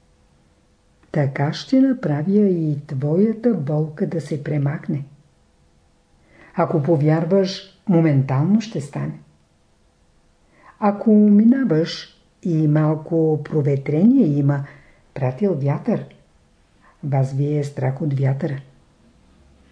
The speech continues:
Ти си излязъл, много деликатен си,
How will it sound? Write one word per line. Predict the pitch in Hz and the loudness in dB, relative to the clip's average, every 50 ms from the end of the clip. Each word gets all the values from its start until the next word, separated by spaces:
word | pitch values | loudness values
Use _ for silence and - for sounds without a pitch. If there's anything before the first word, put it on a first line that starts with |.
| _ _ _ _ | _ _ _ _
Ти | - 147 131 | -6 -6 -4
си | - - 190 | -2 0 2
излязъл, | 202 226 220 180 156 156 151 147 147 151 - 262 247 208 - - - - - - - - _ - | 2 2 2 2 0 0 -2 -2 -2 -2 0 0 0 0 -2 -4 -10 -18 -20 -20 -20 -20 _ -4
много | 143 127 120 - 180 | -4 -2 -2 -2 -2
деликатен | 160 233 214 196 156 - 165 131 135 - 226 233 233 | 0 0 0 0 -2 -2 -4 -4 -2 2 2 2 2
си, | 240 - 156 143 143 | 2 0 -4 -6 -6